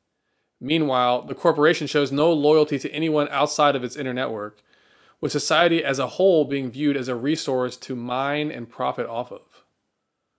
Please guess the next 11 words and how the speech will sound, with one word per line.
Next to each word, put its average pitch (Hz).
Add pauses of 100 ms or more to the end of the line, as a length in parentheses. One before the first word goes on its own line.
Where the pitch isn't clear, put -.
(640)
Zooming 147
out, 156
Graeber 202
writes 170
that, 151
despite 180
the 156
belief 147
of 143
modern 139
economists, 127